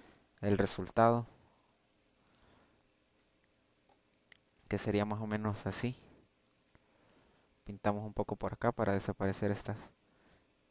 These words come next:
estas partes y ya tenemos un poco nuestro efecto,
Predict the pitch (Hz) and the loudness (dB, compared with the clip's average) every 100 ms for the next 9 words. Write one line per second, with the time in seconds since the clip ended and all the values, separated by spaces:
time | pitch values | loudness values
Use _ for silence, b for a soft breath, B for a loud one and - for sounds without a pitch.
0 | _ 120 - 101 113 131 - 113 - - | _ -10 -8 -2 0 0 -2 -12 -14 -20
1 | _ _ _ _ 104 104 113 110 113 110 | _ _ _ _ -2 0 0 0 -2 -2
2 | 113 - - 104 107 - _ _ b b | -6 -4 -2 0 -2 -4 _ _ b b
3 | b b b b b b b b b _ | b b b b b b b b b _
4 | 110 101 - - 113 - 110 | -8 -4 -2 0 -2 -2 -6